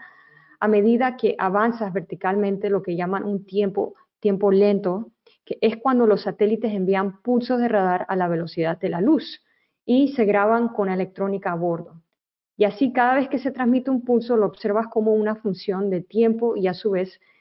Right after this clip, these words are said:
se graba lo que sucede en el eje horizontal de esta imagen. Esto parece ruido y de hecho así es como se ven los datos crudos de sar o de nivel uno punto cero y se requieren algunos conocimientos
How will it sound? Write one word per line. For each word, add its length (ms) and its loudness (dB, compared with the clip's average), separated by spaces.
se 160 -2
graba 320 2
lo 140 4
que 80 -2
sucede 400 -4
en 100 0
el 120 -4
eje 300 -6
horizontal 880 -2
de 100 -4
esta 200 -10
imagen. 440 -12
Esto 260 0
parece 360 4
ruido 400 4
y 100 4
de 160 4
hecho 320 -2
así 300 -2
es 120 0
como 280 0
se 140 -4
ven 180 -2
los 160 0
datos 400 -4
crudos 640 0
de 360 0
sar 460 -2
o 140 0
de 100 0
nivel 380 -2
uno 280 0
punto 240 -8
cero 300 -4
y 60 -2
se 120 -8
requieren 460 0
algunos 380 0
conocimientos 800 -2